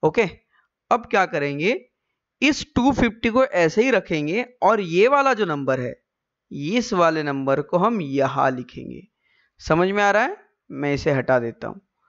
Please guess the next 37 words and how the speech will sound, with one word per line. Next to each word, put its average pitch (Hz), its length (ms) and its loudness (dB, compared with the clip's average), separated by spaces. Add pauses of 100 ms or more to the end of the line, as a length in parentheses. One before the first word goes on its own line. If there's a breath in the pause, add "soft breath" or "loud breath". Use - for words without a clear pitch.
(400)
ओके, 180 220 0
तो - 560 -12
यहाँ 151 240 4
पर 196 160 -2
लिखेंगे 165 400 -2
टू 175 340 0
हंड्रेड 139 480 0
सेवेंटी 131 540 -4
फ़ाइव, - 260 -12 (180)
मतलब 165 360 0
इस, 240 240 -2 (440 soft breath)
अब 190 180 0
इस 247 280 -2
वाले 233 240 4
नंबर 160 280 0
को 147 140 -2
अभी 175 240 2
ज-, 175 140 -6 (340)
मतलब 180 420 0 (120)
जो 196 200 4
रिमाइंडर 220 560 0
बचा 214 300 2
है 156 140 0
उससे 180 300 2
ही 127 280 -2 (100)
इस 190 180 -2
नंबर 143 280 2
को 175 140 4
डिवाइड 139 400 -2
करेंगे। - 420 -14 (680 loud breath)
तो 233 280 4
यहाँ 175 220 4
पर 226 140 0
क्या 226 120 0
आएगा, 220 180 0
टू 254 380 2
फिफ्टी, 180 680 -2